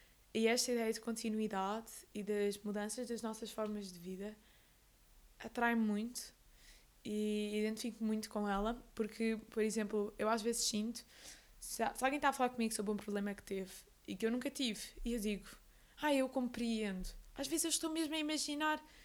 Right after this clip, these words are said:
sei mesmo o que é que é aquele sentimento e é tão estranho porque eu nunca o vivi. E às vezes acho que isso é uma ligação às nossas vidas anteriores. E acho que há pessoas que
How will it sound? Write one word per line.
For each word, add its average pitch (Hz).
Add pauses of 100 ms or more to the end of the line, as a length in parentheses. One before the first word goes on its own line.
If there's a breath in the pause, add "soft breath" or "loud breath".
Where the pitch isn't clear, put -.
(120 loud breath)
sei 311
mesmo 302
o 302
que 320
é 311
que 320
é 302
aquele 302
sentimento 285
e 247
é 233
tão 247
estranho 269
porque -
eu 277
nunca 285
o 269
vivi. 262 (720 loud breath)
E 151 (440)
às 254
vezes 285
acho 311
que 302
isso 311
é 320
uma 302
ligação 285
às 277
nossas 277
vidas 247
anteriores. 208 (440 loud breath)
E 220
acho 220
que 220
há 208
pessoas - (100)
que 208